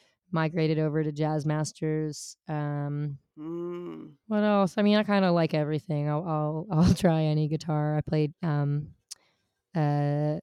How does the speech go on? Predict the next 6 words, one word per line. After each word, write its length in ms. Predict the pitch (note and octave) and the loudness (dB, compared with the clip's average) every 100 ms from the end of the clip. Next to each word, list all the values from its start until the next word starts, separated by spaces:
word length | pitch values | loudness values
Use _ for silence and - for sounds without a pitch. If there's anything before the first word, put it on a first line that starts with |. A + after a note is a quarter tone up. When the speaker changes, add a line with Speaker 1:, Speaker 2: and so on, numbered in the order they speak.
| - | -6
Speaker 1:
a 80 | D#3 | -2
baritone 520 | D3+ D3+ - D3+ D3 | 0 0 0 0 0
Danelectro. 880 | D#3+ D#3 E3+ F#3 - G3 F#3+ F#3+ F3+ - _ _ | -2 -4 -4 -4 -2 0 2 0 -4 -16 _ _
Um, 300 | D#3 D3 D3 C#3+ | -6 -4 -4 -4
Speaker 2:
Nice. 260 | D#3+ F#3+ - C5+ - | -4 -4 -8 -16 -8
Speaker 1:
yeah. 220 | A#3 G3 | -4 -4